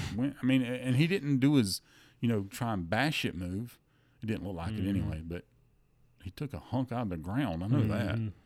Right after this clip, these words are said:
Speaker 1: That's one thing I've noticed is some of his divots.
Speaker 2: Yeah, massive.
Speaker 1: He's, I guess he's hitting down on it a lot. I mean, I
Speaker 2: Yeah.
Speaker 1: don't. No Steve Stricker. <laughs>
Speaker 2: Yeah. <laughs> No, no.
Speaker 1: It's been fun, and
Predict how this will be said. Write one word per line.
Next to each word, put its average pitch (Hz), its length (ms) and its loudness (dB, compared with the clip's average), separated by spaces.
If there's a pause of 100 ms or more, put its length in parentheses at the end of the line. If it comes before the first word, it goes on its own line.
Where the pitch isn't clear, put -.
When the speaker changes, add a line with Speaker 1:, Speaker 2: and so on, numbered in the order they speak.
(680)
Speaker 1:
That's - 160 -4
one 123 160 4
thing 104 180 2
I've 90 80 0
noticed 90 320 -2
is 80 100 -6
some 117 160 -2
of 78 60 -6
his 71 160 -12
divots. 95 560 -6
Speaker 2:
Yeah, 98 240 -4 (120)
massive. 104 400 -8
Speaker 1:
He's, 107 80 -8 (300)
I 95 100 -8
guess 120 220 -6
he's 107 140 -4
hitting 110 240 -4
down 104 220 -2
on 139 140 2
it 139 80 2
a 139 40 0
lot. 143 240 -2
I 107 40 -2
mean, 95 140 0
I 110 60 -2
Speaker 2:
Yeah. 110 60 -2
Speaker 1:
don't. 113 180 -4 (1300)
No 117 220 2
Steve 131 260 2
Stricker. 107 440 -2 (140)
<laughs> 95 60 0 (640)
Speaker 2:
Yeah. 104 280 -2
<laughs> - 40 -20 (240)
No, 147 300 10 (140)
no. 113 260 -2 (800)
Speaker 1:
It's 120 80 -4
been 175 160 6
fun, 151 400 8
and 104 520 2